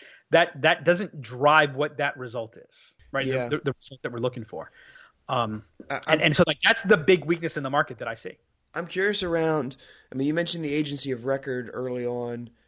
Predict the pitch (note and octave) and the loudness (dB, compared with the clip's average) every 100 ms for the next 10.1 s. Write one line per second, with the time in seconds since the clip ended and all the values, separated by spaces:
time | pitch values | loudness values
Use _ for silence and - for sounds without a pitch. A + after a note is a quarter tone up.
0 | _ - B2+ B2 C#3 D3 C#3+ C3+ C3 C3 | _ -10 -10 -4 -2 0 0 -2 -2 -4
1 | B2+ B2+ B2+ B2 C3+ B2 A2+ B2 C#3 C3 | -6 -10 -12 -8 -6 -8 -8 -6 -4 -4
2 | C3 B2+ B2 B2+ A#2+ - A#2+ B2+ B2 A2 | -6 -6 -6 -6 -8 -10 -12 -10 -8 -8
3 | B2+ A#2 G#2+ C3 B2 B2 A#2 A#2 A2+ A2+ | -10 -10 -8 -8 -6 -8 -8 -14 -14 -12
4 | B2+ - A2+ A#2+ A#2+ B2 A2+ A2 - - | -10 -8 -8 -8 -6 -4 -6 -8 -14 -20
5 | - - - C3 G3 G#3+ G3 C#3 B2 C3 | -20 -16 -10 -6 -6 -6 -6 -8 -6 -6
6 | - F3 F3 F3 F3 E3+ E3+ F3 F#3 F#3 | -6 -8 -6 -6 -6 -4 -4 -2 -2 -2
7 | F3+ - _ _ _ - _ - - - | -6 -12 _ _ _ -20 _ -8 -8 -6
8 | - - D3+ D3 D#3 D#3 C#3 B2+ B2 C#3 | -4 -2 -4 -4 -6 -6 -6 -8 -8 -8
9 | D3 D#3+ D#3+ E3 E3 D#3 D#3+ D#3 E3 F3 | -4 -6 -6 -10 -10 -10 -12 -8 -8 -8